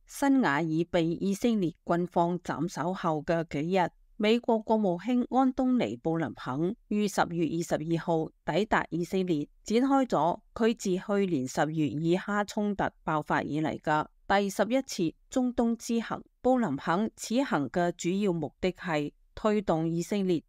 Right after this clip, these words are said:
總理本雅明內塔尼亞胡達成加沙停火協定，並確保釋放被哈馬斯扣押嘅人質。喺同內塔尼亞胡嘅會談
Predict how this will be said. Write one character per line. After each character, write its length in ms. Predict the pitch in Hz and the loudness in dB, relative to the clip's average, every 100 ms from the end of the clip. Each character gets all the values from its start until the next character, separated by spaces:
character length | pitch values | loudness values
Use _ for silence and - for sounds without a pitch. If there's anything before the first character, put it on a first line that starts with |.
| _ | _
總 260 | 165 143 196 | -4 0 0
理 260 | 170 156 - _ | 0 -2 -6 _
本 240 | 190 233 | -2 0
雅 200 | 226 170 | 2 2
明 260 | 170 127 - _ | 0 -2 -6 _
內 300 | - 196 190 | 2 4 2
塔 320 | - 214 185 | 0 -2 -2
尼 240 | - 135 147 | -2 -4 0
亞 180 | 160 170 | 0 0
胡 200 | 147 127 | -2 -6
達 260 | - 151 | -6 -6
成 320 | - 151 120 - _ - | -4 -4 -4 -8 _ 2
加 160 | 269 | 2
沙 260 | 269 247 240 | 2 0 0
停 240 | - 131 | -2 -4
火 240 | - 131 165 | -2 -2 0
協 160 | 170 - | -2 -2
定， 240 | 147 127 - _ - | -4 -4 -6 _ -4
並 260 | 214 214 196 | -2 0 0
確 260 | - 214 - | 0 0 2
保 200 | 175 214 | 0 0
釋 180 | - | -2
放 300 | 262 202 175 | -2 0 0
被 240 | 175 160 160 | 0 -2 -2
哈 280 | - 269 240 | -4 -2 0
馬 240 | 160 143 | 0 -2
斯 360 | - 196 190 - _ - | -2 -2 -2 -4 _ -8
扣 300 | - 220 208 | -2 0 0
押 160 | 180 | -2
嘅 280 | - 165 156 | 0 0 0
人 180 | 151 - | -2 -8
質。 300 | - 151 147 - _ - | -6 -4 -4 -6 _ 0
喺 220 | 226 285 | 2 2
同 320 | 240 151 156 | 0 -2 0
內 240 | 185 196 190 | 0 2 0
塔 240 | 208 208 | -2 -2
尼 140 | 160 147 | -2 0
亞 180 | 165 170 | 0 0
胡 220 | 160 135 - | -2 -4 0
嘅 220 | 180 170 | 2 2
會 160 | 160 | 0
談 240 | 147 - | -2 -6